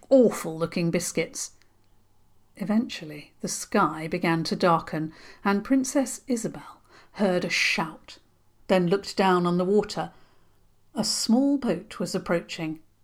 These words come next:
and on it was a man with an enormous pirate hat,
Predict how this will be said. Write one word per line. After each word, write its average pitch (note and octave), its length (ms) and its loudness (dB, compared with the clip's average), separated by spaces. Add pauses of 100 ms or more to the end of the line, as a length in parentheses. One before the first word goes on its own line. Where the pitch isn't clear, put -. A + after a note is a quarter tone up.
(160)
and F3 180 -2
on C4+ 160 4
it - 320 -6 (140)
was F3+ 160 -6
a E3+ 60 -2
man G#3 440 0
with D#3+ 140 -4
an E3 100 -4
enormous A3 1200 4
pirate D#3+ 500 4
hat, - 400 -4